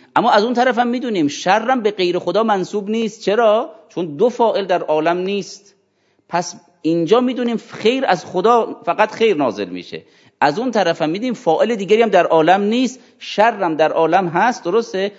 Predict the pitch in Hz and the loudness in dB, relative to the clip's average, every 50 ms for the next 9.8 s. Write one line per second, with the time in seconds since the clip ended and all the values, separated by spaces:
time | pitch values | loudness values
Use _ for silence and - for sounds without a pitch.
0 | - - _ - 131 123 147 185 185 196 202 220 262 254 - 196 196 254 294 285 | -18 -20 _ -20 -18 -6 -2 0 0 0 0 0 -2 -2 -2 0 2 4 4 4
1 | 233 202 202 - 170 165 165 - 165 151 - 165 156 151 156 - - 180 180 160 | 4 2 -2 -4 -4 -4 -6 -6 -8 -8 -4 -4 -4 -4 -6 -6 -2 0 0 0
2 | 151 143 131 147 147 - 151 165 226 240 247 269 220 214 190 165 170 165 170 160 | 0 -2 -4 -4 -2 -2 0 2 2 2 2 2 4 2 2 2 0 -2 -2 0
3 | 160 160 160 160 156 160 160 147 - 160 147 170 226 269 240 196 196 170 170 165 | 0 2 2 0 0 -2 -6 -4 -4 -4 -2 -2 -4 -4 -2 0 0 -2 0 0
4 | 196 233 240 - - - _ 101 104 104 101 104 104 110 - 101 - - 107 107 | -4 -4 -4 -6 -12 -18 _ -8 -8 -8 -6 -8 -10 -12 -14 -14 -12 -10 -10 -10
5 | 107 - 156 170 175 175 151 - - 143 151 180 180 143 110 - - - 82 80 | -8 -8 -8 -8 -8 -8 -12 -12 -12 -8 -8 -8 -6 -6 -8 -8 -8 -10 -14 -14
6 | - - 78 73 78 80 - - - - _ _ _ _ _ _ _ _ _ _ | -14 -16 -20 -20 -20 -20 -20 -20 -20 -20 _ _ _ _ _ _ _ _ _ _
7 | _ _ _ _ _ _ _ - 95 104 113 113 - 165 170 151 139 143 160 202 | _ _ _ _ _ _ _ -10 -6 -6 -6 -4 -2 -4 -4 -2 -4 -6 -8 -8
8 | - - _ _ _ _ - 190 202 175 156 185 202 233 247 226 233 226 - 254 | -10 -16 _ _ _ _ -4 -2 -2 -4 -2 -2 -2 -2 -2 -4 -4 -4 -4 -4
9 | 233 226 233 208 175 165 - - 180 190 208 233 233 233 233 | -4 -4 -2 -2 -2 -2 -2 -2 -4 -2 0 2 2 2 2